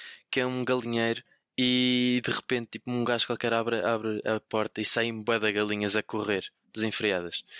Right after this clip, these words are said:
Eu acho que é mesmo isso que vai acontecer e é a única cena que eu estou um bocado mais com medo. É que eu estou mesmo a ver que, hum,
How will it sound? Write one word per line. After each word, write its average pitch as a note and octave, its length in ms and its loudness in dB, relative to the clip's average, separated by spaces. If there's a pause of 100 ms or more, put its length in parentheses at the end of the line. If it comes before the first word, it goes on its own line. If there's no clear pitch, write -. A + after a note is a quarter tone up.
(260)
Eu A#2+ 120 4
acho - 120 2
que - 140 -8
é B2+ 40 -2
mesmo C3+ 220 0
isso C3 140 2
que - 60 -6
vai B2+ 100 4
acontecer B2+ 340 -2
e G#2+ 120 0 (100)
é A2 120 2
a A2 40 0
única A2 220 -6
cena A2+ 240 0
que - 100 -4
eu A2+ 60 -2
estou A2+ 180 -4
um A2+ 40 -2
bocado A2 280 -2
mais G#2 400 0 (240)
com A2+ 140 0
medo. F#2+ 320 -6 (520)
É A2 260 2
que - 120 -6
eu - 20 -4
estou B2 160 -2
mesmo B2 240 0
a A#2+ 60 2
ver A2+ 360 0
que, A#2+ 400 2
hum, A#2 480 -6